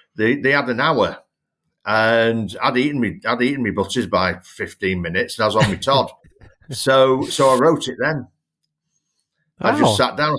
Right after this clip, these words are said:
Speaker 1: thought, "What can I do with my time?" I thought, "I know, I'll, I'll write, I'll, I'll, I'll write a book."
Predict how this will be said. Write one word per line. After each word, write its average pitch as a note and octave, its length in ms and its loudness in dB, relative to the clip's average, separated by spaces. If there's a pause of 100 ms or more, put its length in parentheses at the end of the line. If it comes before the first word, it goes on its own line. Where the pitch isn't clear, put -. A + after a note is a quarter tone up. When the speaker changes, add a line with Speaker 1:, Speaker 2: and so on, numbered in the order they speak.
Speaker 1:
thought, A#2+ 120 -2
"What D3 240 2
can C#3 120 -2
I C3+ 60 4
do C#3+ 240 4
with C3+ 140 0
my C3+ 80 0
time?" D#3+ 420 0
I G#2+ 40 -4
thought, G#2+ 260 0
"I F3+ 180 4
know, F#2 160 2
I'll, A2+ 300 0
I'll A2+ 200 0
write, C3 340 0
I'll, B2 360 0
I'll, B2+ 180 -2 (100)
I'll A#2+ 160 2
write F2 260 -4
a F2+ 40 -8
book." B2+ 320 2